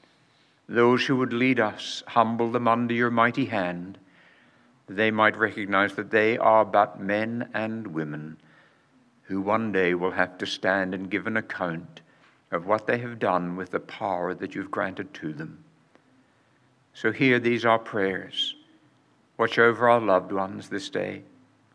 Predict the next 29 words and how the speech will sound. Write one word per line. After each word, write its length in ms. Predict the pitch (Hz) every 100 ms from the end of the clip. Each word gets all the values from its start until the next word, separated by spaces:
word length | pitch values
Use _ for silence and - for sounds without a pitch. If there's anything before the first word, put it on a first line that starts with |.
| -
wherever 380 | 110 98 101 110
they 200 | 113 104
are, 280 | 104 107
whatever 300 | 107 92 95
they're 160 | 101 113
doing. 400 | 92 90 85 90 - - _ _ _ -
They're 100 | 127
not 200 | 120 120
with 200 | 98 -
us. 420 | 87 - - - - _ _ _ _
But, 120 | - -
oh 200 | 113 110
God, 380 | 104 101 92 95 - - _ _ _ _ -
meet, 360 | 120 120 127 - _ _
meet 400 | - 127 135 135
them 320 | 98 95 92 92 - _ _ _ _ _ _
and 220 | - 104
minister 380 | 107 113 107 -
to 180 | - 120
them, 440 | 95 98 90 90 - _ _
each 320 | 123 123 - -
as 180 | 123 104
they 180 | 123 117
have 220 | 120 95
need. 420 | 80 80 80 80 - _ _ _ _ _
In 160 | 92 87
Jesus' 500 | 95 92 - - -
name, 380 | 80 78 78 76 _ _ _ _ _ _ _ _ - -
amen. 640 | 82 76 71 73 - -